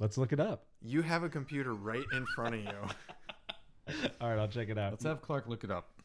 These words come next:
Speaker 1: All right, Clark's looking it up right
Speaker 2: Well,
Speaker 1: now.
Speaker 2: that was, she was the, it was Interview with the Vampire books, weren't they?
Speaker 1: Yeah, yep.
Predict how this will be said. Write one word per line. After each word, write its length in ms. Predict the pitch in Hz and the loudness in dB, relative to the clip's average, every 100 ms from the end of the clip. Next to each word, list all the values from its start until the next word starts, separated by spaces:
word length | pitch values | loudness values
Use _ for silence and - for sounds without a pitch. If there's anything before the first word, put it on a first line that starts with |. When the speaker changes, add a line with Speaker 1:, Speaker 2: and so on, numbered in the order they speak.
| - - - | -20 -20 -8
Speaker 1:
All 80 | 107 | -2
right, 120 | 101 | -2
Clark's 240 | 113 127 123 | -2 -4 -4
looking 160 | 110 | -4
it 100 | 110 | -4
up 160 | 95 92 | -4 2
right 20 | |
Speaker 2:
Well, 200 | 143 147 | 4 4
Speaker 1:
now. 60 | 101 | 4
Speaker 2:
that 200 | 135 170 | 6 8
was, 160 | 175 143 | 6 0
she 160 | - | 0
was 260 | 151 147 120 | 2 2 0
the, 400 | 127 123 117 110 - - - - | -2 -2 -2 -4 -8 -18 -18 -8
it 40 | |
was 140 | 117 110 | -6 -6
Interview 380 | 117 117 113 117 | -6 -6 -6 -6
with 120 | 110 | -6
the 60 | 107 | -10
Vampire 580 | 110 117 - 98 95 95 | -12 -12 -12 -10 -10 -10
books, 300 | 107 104 - | -14 -14 -14
weren't 180 | 104 101 | -14 -12
they? 220 | 120 131 | -10 -6
Speaker 1:
Yeah, 220 | 107 90 78 | -2 -2 -4
yep. 220 | 87 - | -6 -6